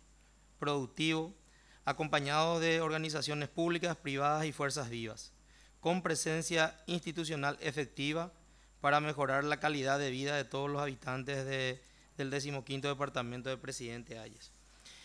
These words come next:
Eh, hacer también mención al recorte que ha sufrido nuestro presupuesto en, al, en el anteproyecto que ha presentado el Ministerio de Hacienda, donde podemos eh, manifestar que ese recorte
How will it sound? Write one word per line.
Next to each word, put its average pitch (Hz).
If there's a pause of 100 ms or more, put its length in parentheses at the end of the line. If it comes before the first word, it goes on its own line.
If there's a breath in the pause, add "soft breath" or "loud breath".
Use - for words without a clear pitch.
(240 loud breath)
Eh, 139 (280)
hacer 160
también 165
mención 170
al 151
recorte 151
que 147
ha 139
sufrido 143 (600 soft breath)
nuestro 139
presupuesto 147
en, 147
al, 143
en 139
el 139
anteproyecto 143
que 143
ha 135
presentado 139
el 139
Ministerio 139
de 143
Hacienda, 165 (640 loud breath)
donde 139
podemos 139 (640 soft breath)
eh, 135
manifestar 147
que 156
ese 147
recorte 143